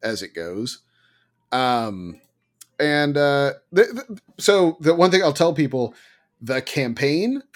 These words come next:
<laughs> air quotes, campaign in this game, um, is literally just a glorified tutorial. It kinda sucks. It's over in about three or four hours. And then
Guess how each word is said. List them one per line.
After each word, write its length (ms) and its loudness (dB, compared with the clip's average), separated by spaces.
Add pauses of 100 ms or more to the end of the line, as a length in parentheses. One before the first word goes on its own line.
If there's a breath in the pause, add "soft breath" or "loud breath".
(380 loud breath)
<laughs> 580 -18
air 120 -2
quotes, 300 -2
campaign 540 -4
in 200 -6
this 180 -2
game, 340 0 (560 loud breath)
um, 580 2 (280)
is 220 0
literally 360 2
just 240 -2
a 40 -4
glorified 420 0
tutorial. 540 -4 (500)
It 120 -8
kinda 220 -4
sucks. 540 -10 (140)
It's 180 -8
over 320 -4
in 60 -6
about 360 -6 (220)
three 200 -6
or 80 -4
four 260 -4
hours. 400 -6 (640)
And 400 0
then 440 4